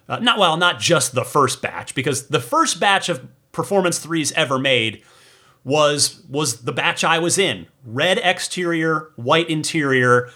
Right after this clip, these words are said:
with the performance upgrade package, meaning the twenty-inch sport wheels, the, uh, larger red brake calipers, and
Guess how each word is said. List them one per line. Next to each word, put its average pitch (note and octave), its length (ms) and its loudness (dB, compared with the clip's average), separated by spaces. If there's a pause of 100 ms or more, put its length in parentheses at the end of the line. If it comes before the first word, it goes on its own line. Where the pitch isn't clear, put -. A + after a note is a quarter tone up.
(300)
with C#3 180 -4
the D3 80 -2
performance D3+ 540 -2
upgrade C3+ 380 -2
package, B2 460 0
meaning A#2+ 220 -4
the A#2 80 -4
twenty-inch B2+ 440 -2
sport A#2+ 320 0
wheels, A2 540 0 (380)
the, G#2 600 -2 (320)
uh, F#2 480 -2 (120)
larger C3 380 4
red A2+ 260 -4
brake A#2 220 -4
calipers, A2 800 -2 (220)
and F#2+ 520 -2